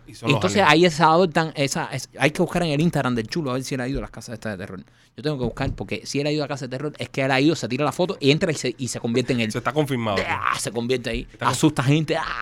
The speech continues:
Speaker 2: janguea con su socio y después sale, pu, y sale normal como el chulo.
Speaker 1: Y se confirma que es un alien.
Speaker 2: Claro,
Speaker 1: Ok.
Speaker 2: porque ahí,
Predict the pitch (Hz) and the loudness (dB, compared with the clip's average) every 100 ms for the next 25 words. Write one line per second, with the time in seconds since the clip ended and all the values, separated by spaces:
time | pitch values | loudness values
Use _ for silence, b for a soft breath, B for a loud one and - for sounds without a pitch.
0 | 135 156 151 151 165 156 139 156 185 - | -4 0 0 2 2 0 0 0 0 2
1 | 151 - 160 151 - 170 - 147 - 381 | 0 2 2 2 0 -2 0 0 2 -2
2 | - 156 151 131 135 156 135 131 139 113 | -2 -10 -8 -8 -6 -6 -4 -2 -2 -2
3 | 117 110 110 131 131 147 143 135 123 104 | -4 -6 -6 -4 -2 0 0 -2 -2 -2
4 | 90 - _ _ - 95 123 202 226 - | -4 -10 _ _ -12 -2 6 6 6 2
5 | - 90 139 135 123 | -12 4 4 4 2